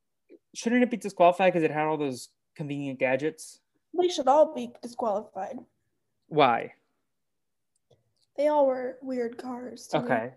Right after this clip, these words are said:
Speaker 1: that's fair. Um, but yeah, so Shaggy wins, um, and Scooby and Scrappy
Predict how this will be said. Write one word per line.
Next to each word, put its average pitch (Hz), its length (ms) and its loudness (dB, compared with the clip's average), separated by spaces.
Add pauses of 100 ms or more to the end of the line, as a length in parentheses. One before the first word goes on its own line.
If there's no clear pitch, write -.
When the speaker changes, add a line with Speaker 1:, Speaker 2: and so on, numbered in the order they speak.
Speaker 1:
that's 151 200 -6
fair. - 360 -6 (500)
Um, 147 560 0 (180)
but 160 160 4
yeah, 180 160 6
so - 140 -4
Shaggy 165 460 4
wins, 139 640 2
um, 135 640 0
and 139 300 -2
Scooby 160 320 -2
and 175 100 -4
Scrappy 131 640 -2